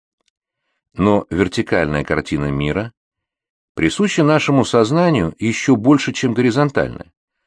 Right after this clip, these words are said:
потому что в плоскости наш кругозор может быть ограничен, например, суша водой, а взгляд вверх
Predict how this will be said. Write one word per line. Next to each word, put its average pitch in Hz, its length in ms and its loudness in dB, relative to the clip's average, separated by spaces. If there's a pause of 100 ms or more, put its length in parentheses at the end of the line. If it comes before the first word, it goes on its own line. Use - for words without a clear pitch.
(220)
потому 73 280 -2
что - 200 -6
в - 140 -20
плоскости - 600 -4 (340)
наш 127 240 -2
кругозор 131 540 2
может 123 320 2
быть 117 220 -2
ограничен, 127 560 -2 (380)
например, 65 560 -6
суша - 520 -4
водой, 95 460 -4 (840)
а 76 160 0
взгляд 78 440 -2
вверх 92 500 -2